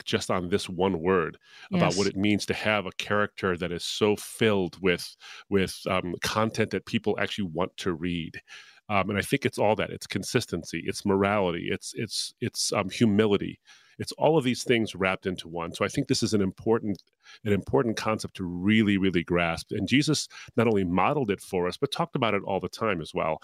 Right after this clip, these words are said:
Speaker 1: because he
Speaker 2: Yes.
Speaker 1: confronted those people who were hypocrites, those people who had outward religiosity, but were inward, were, you know, were like dead men's, uh, graves and, and tombs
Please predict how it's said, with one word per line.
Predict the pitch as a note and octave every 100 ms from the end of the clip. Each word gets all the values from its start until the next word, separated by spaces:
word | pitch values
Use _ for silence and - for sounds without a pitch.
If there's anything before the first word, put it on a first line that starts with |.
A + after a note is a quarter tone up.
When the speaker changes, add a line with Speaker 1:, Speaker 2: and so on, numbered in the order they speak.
| -
Speaker 1:
because | C3+ C#3
he | -
Speaker 2:
Yes. | F#3
Speaker 1:
confronted | D#3+ - G3 C#3+ G2+
those | G2
people | - - -
who | A2+
were | A2
hypocrites, | C3 - - - - - - - -
those | A#2 A#2+
people | B2 A2
who | A2+
had | G#2+ -
outward | G#2+ C#3+ C3+ A2+
religiosity, | A2 A2+ A2+ G#2 A2+ - F#2
but | F2 F#2 F2+
were | -
inward, | A#2 A#2+ F2+ -
were, | F2+ -
you | G2+
know, | F2
were | E2+
like | D#2+ -
dead | G2 F#2+
men's, | G2 F#2 - -
uh, | G2
graves | G2+ G2 F2+ F2+
and, | E2 -
and | F2 -
tombs | A#2 G2 E2+